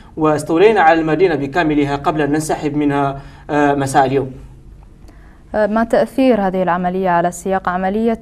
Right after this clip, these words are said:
Speaker 2: السلام التي تقودها الجزائر؟ هل ستدعم هذه العملية موقفكم أم أنها هدية سياسية لمالي؟
Speaker 1: آه، طبعا، آه، نحن أعلنا وما زلنا نعلن بأننا مستعدون للحوار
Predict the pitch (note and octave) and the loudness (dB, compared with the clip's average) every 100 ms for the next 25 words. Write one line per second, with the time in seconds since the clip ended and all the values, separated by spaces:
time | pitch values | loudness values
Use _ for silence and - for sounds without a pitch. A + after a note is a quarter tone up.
0 | - G#3 - G#3+ A#3 B3 A#3 A3+ A3+ G#3+ | -6 -6 -4 -2 -2 0 -2 -4 -6 -2
1 | G#3 F#3+ F#3+ G3+ G#3 F3 F3+ F3+ F#3+ G3 | -4 -4 -4 -2 -2 -2 -4 -8 -8 -6
2 | F3+ F3+ F3 F3+ F3+ E3+ F3 F#3 F#3 F3 | -4 -2 -4 -4 -2 -2 -2 -2 0 0
3 | F3 F3 G3 G3+ A3 G3 F3 F#3+ F#3 G3 | 0 -4 -8 -8 -6 -4 -4 -6 -8 -6
4 | G3 A3 A3 F#3 F3+ G#3+ G#3+ G3 F3+ G3 | -4 -2 -2 -2 -4 -6 -6 -6 -6 -4
5 | F3 E3+ - E3 E3+ F3+ E3+ E3 D#3+ D3+ | -4 -4 -6 -8 -6 -6 -6 -6 -6 -10
6 | D3+ - - - - - - - - - | -12 -16 -20 -20 -20 -20 -20 -20 -20 -6
7 | E3 E3 E3 E3+ A#3 A#3 G#3 G#3 G3+ F3+ | 0 4 4 2 0 2 2 2 0 0
8 | - E3+ E3 E3+ F#3+ F#3 D#3+ D#3 D3 E3+ | 4 4 4 0 -2 -2 -2 -2 0 0
9 | F#3 D3+ C#3 C#3 D#3 F#3+ E3+ E3 D#3 E3+ | 2 2 0 0 2 4 4 0 0 2
10 | D3 D#3 D#3 - - - D#3 E3+ D#3 D3+ | 2 0 -2 -8 -16 -4 0 2 0 0
11 | D3 E3 D#3 D3 F#3+ G3+ G3+ - D#3 D#3+ | -2 -2 -2 2 2 2 -2 -4 -2 2
12 | D3+ D#3 D3+ - - D#3 E3 D#3 D#3+ D#3+ | 0 0 -2 -2 -4 -2 4 4 4 0